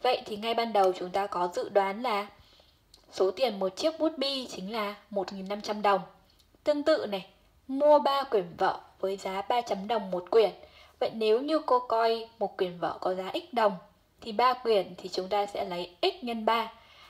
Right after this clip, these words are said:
Và các bạn đối chiếu với phép tính ở trên thì chúng ta nhìn thấy là một nghìn tám trăm nhân ba ở đây. Vậy thì chúng ta có một cái dự đoán thứ hai là số quyển vở, số tiền mua một quyển vở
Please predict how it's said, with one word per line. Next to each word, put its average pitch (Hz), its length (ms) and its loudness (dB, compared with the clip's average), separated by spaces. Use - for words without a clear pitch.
Và 214 100 2
các 220 140 -4
bạn 226 280 0
đối 190 180 4
chiếu 202 340 4
với 196 200 0
phép 277 200 -4
tính 208 140 -6
ở 240 100 -2
trên 240 480 0
thì 190 100 -8
chúng 185 220 -8
ta 208 120 -2
nhìn 196 300 -6
thấy 170 180 -6
là 190 280 -2
một 196 220 0
nghìn 196 200 -6
tám 185 200 -4
trăm 226 200 -6
nhân 220 160 -6
ba 220 160 2
ở 185 80 -2
đây. 214 240 2
Vậy 240 220 4
thì 208 100 -8
chúng 196 160 -6
ta 214 180 -2
có 185 160 -2
một 208 220 -4
cái 180 200 -10
dự 214 160 -4
đoán 185 240 -2
thứ 208 100 -6
hai 254 440 0
là 185 160 -4
số 175 180 -2
quyển 180 220 -4
vở, 180 240 0
số 196 160 4
tiền 226 420 -2
mua 208 120 0
một 208 240 -4
quyển 175 240 -10
vở 175 200 0